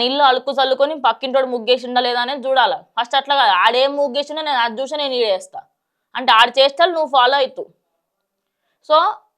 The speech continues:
ఎవ-, ఇప్పటిక-, ఎట్లయినా ఇది మారాలి. ఇది మారితే ఖచ్చితంగా మన దేవాలయాలను కాపాడిన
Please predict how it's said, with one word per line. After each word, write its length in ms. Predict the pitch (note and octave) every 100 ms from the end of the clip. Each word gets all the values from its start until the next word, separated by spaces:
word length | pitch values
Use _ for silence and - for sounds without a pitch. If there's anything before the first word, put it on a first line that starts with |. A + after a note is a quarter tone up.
| -
ఎవ-, 180 | G3 G#3 G#3+
ఇప్పటిక-, 480 | - - C#4+ C#4 G#3 G#3 G3
ఎట్లయినా 500 | F#3+ - C#4 C4+ D4
ఇది 80 | A#3 F#3+
మారాలి. 380 | E3 F3 D#3+ C3+ _ _ _ _
ఇది 100 | E3 F3+ F3+
మారితే 380 | G3 A3 A#3 B3 F#3+
ఖచ్చితంగా 720 | - - G#3+ G#3 G#3 A3 B3 C#4 _ _ _ -
మన 160 | E3 E3+ E3
దేవాలయాలను 680 | F#3 G#3 G#3+ G#3 G3 F#3 F3+
కాపాడిన 420 | D3+ - G3 F#3+